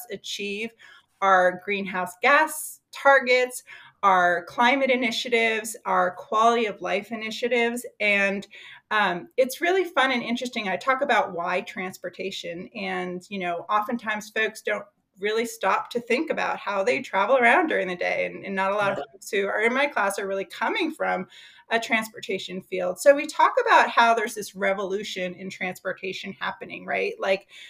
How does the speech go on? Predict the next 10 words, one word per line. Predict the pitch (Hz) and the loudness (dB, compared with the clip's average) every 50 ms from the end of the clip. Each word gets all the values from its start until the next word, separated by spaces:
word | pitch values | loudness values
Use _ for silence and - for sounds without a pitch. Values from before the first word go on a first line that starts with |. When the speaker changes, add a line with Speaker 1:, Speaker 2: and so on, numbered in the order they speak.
| - _ _ | -20 _ _
Speaker 1:
you | 214 214 | -8 -4
know, | 214 214 202 | -2 0 2
my, | 202 214 226 233 | 2 2 2 0
when | 220 208 214 | -2 -4 -2
my | 208 214 220 | 0 0 0
students | 220 - - 233 220 220 220 208 214 - | -2 -6 -8 -10 -8 -8 -10 -12 -12 -8
were | - 196 185 | -6 -6 -6
born, | 151 - 190 196 208 220 214 196 185 185 185 190 190 196 185 | -6 -4 -4 -2 0 0 0 2 2 0 0 -2 -6 -8 -8
we | 208 208 185 | -8 -8 -4
weren't | 202 226 226 220 220 220 | -4 -4 -4 -4 -6 -10